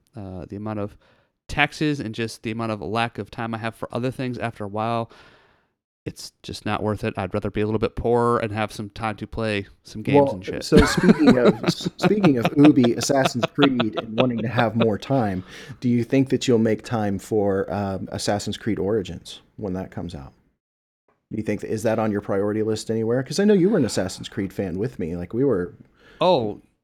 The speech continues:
Speaker 1: yeah, I was, I was a big fan. Um, it's, it's not super, super high on my list right now. Again, I am, I am weary because, because of the past. So it's just gonna be kind of a wait and see. And again, uh, it has to do with that whole adult life,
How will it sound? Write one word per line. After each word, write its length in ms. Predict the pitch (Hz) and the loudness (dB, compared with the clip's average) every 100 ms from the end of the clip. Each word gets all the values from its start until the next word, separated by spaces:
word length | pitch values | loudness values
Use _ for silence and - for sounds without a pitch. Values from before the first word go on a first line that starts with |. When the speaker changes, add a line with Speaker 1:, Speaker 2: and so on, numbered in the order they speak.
| _ _ _ | _ _ _
Speaker 1:
yeah, 260 | 120 120 123 | -12 -4 0
I 40 | |
was, 160 | 151 120 | 0 0
I 100 | 117 | 0
was 120 | 165 | -2
a 60 | 110 | -2
big 240 | 127 135 | -4 -4
fan. 340 | - 110 101 98 | -4 -8 -6 -6
Um, 320 | 117 107 - _ _ - | -6 -8 -12 _ _ -8
it's, 260 | 156 - - | -6 -6 -8
it's 200 | 143 - | -6 -4
not 220 | 165 175 | -6 -6
super, 840 | - - - - 143 160 160 160 _ _ - | -10 -10 -8 -6 -2 -2 -2 -4 _ _ -20
super 400 | - 139 - 120 | -8 -6 -4 -4
high 240 | 117 123 | -4 -4
on 100 | 123 | -4
my 80 | 139 | -6
list 300 | 135 139 - | -6 -6 -6
right 160 | 135 | -6
now. 180 | 131 131 | -4 -6
Again, 420 | 120 110 - 117 | -8 -10 -8 -6
I 120 | 110 110 | -4 -4
am, 240 | 107 107 - - | -6 -8 -12 -4
I 100 | 135 | -2
am 160 | 175 147 | 0 0
weary 260 | 190 - | -2 -4
because, 380 | 98 - 127 120 - | -10 -8 -10 -10 -12
because 260 | 120 143 131 | -6 -6 -4
of 60 | 127 | -6
the 60 | |
past. 380 | - 139 117 104 | -4 -4 -4 -6
So 240 | - 113 95 | -6 -4 -4
it's 180 | 120 | -6
just 160 | 120 - | -8 -10
gonna 80 | 127 | -10
be 60 | |
kind 140 | - 139 | -6 -4
of 60 | 123 | -4
a 40 | |
wait 240 | 113 123 - | -4 -6 -6
and 120 | 110 | -10
see. 240 | 127 127 | -6 -6
And 100 | 113 | -6
again, 380 | 107 107 120 117 - - - _ _ _ | -8 -6 -4 -6 -12 -20 -20 _ _ _
uh, 440 | 110 107 104 101 95 | -10 -8 -6 -6 -8
it 160 | 113 104 | -8 -8
has 140 | 117 | -8
to 60 | - | -6
do 60 | 117 | -6
with 100 | 110 | -4
that 160 | 76 | -6
whole 420 | 110 120 117 113 _ - - - | -4 -2 -2 -2 _ -20 -14 -10
adult 380 | 120 139 180 | 0 2 2
life, 480 | 135 175 123 160 - | 2 2 2 0 -4